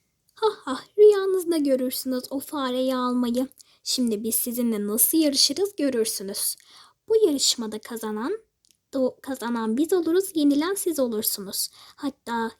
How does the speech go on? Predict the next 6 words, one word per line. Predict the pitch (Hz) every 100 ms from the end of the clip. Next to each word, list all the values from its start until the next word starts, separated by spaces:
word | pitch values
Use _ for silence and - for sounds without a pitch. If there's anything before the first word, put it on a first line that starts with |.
| -
yarışma | 233 240 - 240 226
değil | 220 277 339
de |
savaş | 349 - 262 247 247 -
diyelim. | 240 226 214 214 226 _ _ _ _ _ _ _ _ _ _ _ _ _ _ _ _ _ -
Demek | 403 440 440